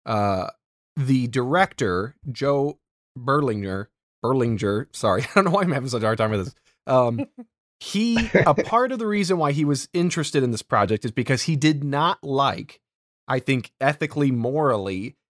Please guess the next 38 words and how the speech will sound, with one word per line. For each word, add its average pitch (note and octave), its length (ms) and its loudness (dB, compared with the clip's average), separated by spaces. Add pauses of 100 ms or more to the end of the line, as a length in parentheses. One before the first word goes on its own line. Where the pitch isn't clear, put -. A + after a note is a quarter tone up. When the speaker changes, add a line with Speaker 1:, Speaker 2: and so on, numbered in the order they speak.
Speaker 1:
that C3 220 0
they B2+ 140 2
passed C3+ 520 -2
the C3 180 0
original C#3 380 -2
movie A#2+ 320 0
off G#2 220 0
as A2+ 100 -10
a A2+ 60 -6
documentary. G#2+ 880 0 (480)
He C#3 80 2
Speaker 2:
Mm-hmm. B2+ 100 4
Speaker 1:
keeps, A3+ 260 0
like, G3 300 2
he, D#3+ 200 0
he E3+ 140 2
starts G3+ 480 -2
off E3+ 220 0
by D3+ 100 0
saying C#3 300 0
that C3 160 -2
really C3+ 200 4
bothered A#2+ 440 0
him C3 100 0
and A2+ 100 2
upset C3+ 300 4
him, A#2 140 0
and A2+ 100 2
that's B2 180 0
why C3 120 4
he B2+ 80 2
wanted A#2 220 2
to G#2+ 60 -4
do E3+ 200 -2
this, D3 240 2 (340)
because, D3+ 400 0 (100)
you D3 140 4
know, C#3 60 -4